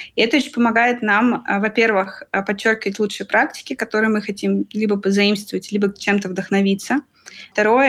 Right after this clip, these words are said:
это обмениваться между собой, как между командой, а, внутри команды выравниваться, потому что,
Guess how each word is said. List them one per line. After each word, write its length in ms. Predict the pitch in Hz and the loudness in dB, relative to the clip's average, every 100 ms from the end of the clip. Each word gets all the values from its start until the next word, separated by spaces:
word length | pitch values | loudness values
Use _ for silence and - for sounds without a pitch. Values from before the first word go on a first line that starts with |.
| - | 2
это 320 | 214 214 214 | -2 0 -2
обмениваться 680 | 196 196 196 226 220 208 - | 0 -2 2 2 2 -2 -2
между 220 | 208 202 | -2 -2
собой, 280 | 202 202 220 | -4 -2 -2
как 180 | 214 208 | -2 -2
между 260 | 208 196 | -2 -2
командой, 640 | 196 190 196 220 277 320 - - | -2 2 4 4 4 2 -2 -10
а, 260 | 214 214 208 | -6 -6 -4
внутри 220 | 214 226 | -4 -2
команды 440 | 226 220 214 208 202 | 0 2 2 4 2
выравниваться, 560 | 208 190 196 196 - | 2 2 2 -4 -8
потому 300 | - 196 196 | -10 -4 -2
что, 360 | 202 - 202 | -2 0 0